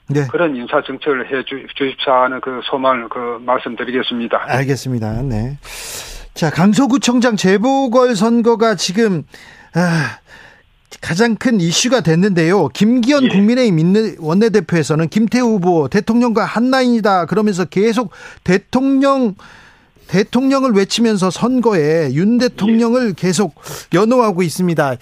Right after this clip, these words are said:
Speaker 1: 이 전략은
Speaker 2: 예.
Speaker 1: 어떻게 보십니까?
Speaker 2: 아, 그, 그 서-, 서울의 뭐 작은 그 구청 하나의 그 지방, 지방 선거에서, 어, 대통령이 너무 부각되는 것은 여러모로 바람직하지 않겠죠.
Speaker 1: 네.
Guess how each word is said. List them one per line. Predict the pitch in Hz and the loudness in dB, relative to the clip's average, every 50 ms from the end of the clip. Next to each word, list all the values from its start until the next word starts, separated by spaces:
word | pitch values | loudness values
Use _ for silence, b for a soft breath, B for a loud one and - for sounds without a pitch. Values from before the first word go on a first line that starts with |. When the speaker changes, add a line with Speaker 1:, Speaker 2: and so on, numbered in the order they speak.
| B B - | B B -2
Speaker 1:
이 | 180 208 240 208 | 0 2 2 2
전략은 | - 175 190 196 214 233 226 196 202 170 | 4 2 4 4 4 2 2 2 0 0
Speaker 2:
예. | |
Speaker 1:
어떻게 | 143 147 - - - 196 | 0 -2 -2 -2 -2 -2
보십니까? | 170 190 170 - 196 190 185 180 - 160 139 135 - _ _ _ _ _ _ _ _ _ _ _ _ _ _ B B B B B B B B B B B B B B B B - - | -2 -2 -4 -4 -4 -6 -6 -8 -10 -12 -14 -14 -18 _ _ _ _ _ _ _ _ _ _ _ _ _ _ B B B B B B B B B B B B B B B B -10 -4
Speaker 2:
아, | - 147 139 | -2 0 0
그, | 135 - 196 185 185 - - _ _ _ | 0 0 -2 -4 -4 -8 -14 _ _ _
그 | - 165 156 - - - | -2 -2 -2 -2 -2 -2
서-, | 185 170 - - | -2 -2 0 0
서울의 | 185 185 190 190 185 170 | 0 2 2 2 2 2
뭐 | 160 156 151 147 131 | 2 2 0 0 0
작은 | - 135 135 143 170 160 147 | 0 0 0 0 0 -2 0
그 | 143 147 139 127 | 0 0 -2 -2
구청 | - 139 127 - 165 165 160 156 156 156 151 143 147 | -4 -6 -6 -2 -2 0 0 0 0 0 0 -2 -2
하나의 | - - 151 156 160 165 165 160 143 135 117 | -4 -2 0 0 0 2 0 0 -2 -2 -2
그 | 135 139 135 127 - - - - - _ _ _ - | -2 -2 -2 -4 -6 -10 -14 -16 -18 _ _ _ -16
지방, | 135 - 156 147 143 143 139 - - | -8 -6 -4 -4 -4 -4 -6 -8 -6
지방 | 143 135 139 135 139 131 - | -4 -2 0 0 -2 -2 -4
선거에서, | - 147 143 139 151 139 127 - - 120 117 147 156 135 - b b b b b b b b b _ | -4 -2 0 2 2 2 0 0 0 2 2 2 2 0 -4 b b b b b b b b b _
어, | - 139 139 131 127 117 - | -8 -6 -4 -4 -4 -2 0
대통령이 | 147 151 - 190 190 185 175 165 139 | -2 0 0 -2 -2 0 0 0 0
너무 | 127 135 147 160 151 | 2 2 2 0 0
부각되는 | - - 151 165 175 165 - 147 147 147 139 | 0 0 0 0 0 0 -2 -2 -2 -2 -2
것은 | - 185 175 160 131 | -2 -2 -2 -2 -2
여러모로 | 131 139 143 147 151 156 143 127 | -2 0 0 0 2 2 0 0
바람직하지 | - 131 135 147 151 151 - 147 131 147 165 151 135 | 0 0 0 0 -2 -4 -4 -2 -2 0 0 0 -2
않겠죠. | 117 110 - 143 147 - - - 117 131 180 226 - - | -2 -2 -4 -6 -4 -2 0 2 2 2 2 0 -2 -4
Speaker 1:
네. | 131 135 143 147 165 214 247 | -2 0 0 0 0 -2 -6